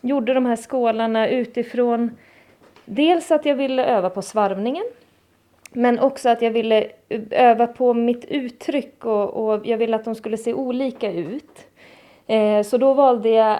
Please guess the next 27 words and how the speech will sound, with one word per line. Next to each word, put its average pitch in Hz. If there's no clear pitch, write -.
att -
utgå 226
ifrån 214
olika 226
barnböcker 262
som 247
jag 185
har 180
tyckt 220
om 180
när 185
jag 185
var 202
liten. 247
Eh, 214
och 233
det 311
var 196
så 311
roligt, 175
eh, 202
och -
har 220
blivit 196
väldigt 233
olika 190
skålar. -